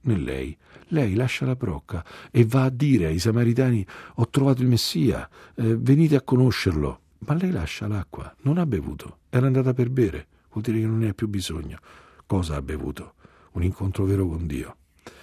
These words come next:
Noi tante volte crediamo che il mondo dei nostri appetiti sia tutto, c'è ben altro, c'è tanto altro che Dio ci vuole dare. E se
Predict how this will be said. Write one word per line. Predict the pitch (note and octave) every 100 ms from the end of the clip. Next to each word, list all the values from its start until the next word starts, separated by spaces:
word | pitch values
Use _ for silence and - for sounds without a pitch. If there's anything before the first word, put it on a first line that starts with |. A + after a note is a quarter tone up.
| - - - -
Noi | A2
tante | G#2 F#2+
volte | G#2 F#2+ -
crediamo | E2 E2 E2 D#2+ D2+
che | D2
il | D2+ F#2+
mondo | F#2+ G2 F#2 F2
dei | D#2+
nostri | D2+ D2+ - - C#2+ C#2+
appetiti | - - F2+ D#2+ D#2 D2
sia | D2
tutto, | C#2 C#2+ C#2+ - - _ -
c'è | - C#2
ben | C#2+ D2+ C#2+
altro, | D#2 D#2 D2 C#2 C2 - - - -
c'è | - - _
tanto | A#2 A#2 B2 A#2 A#2+ A2+
altro | A2+ A2+ G#2+ F#2+ G#2
che | F#2+
Dio | F#2+ F2
ci | E2+
vuole | F2 D#2+
dare. | D#2+ D#2 D2+ D2 - - - - - - -
E | A#2
se | G#2+ - A#2+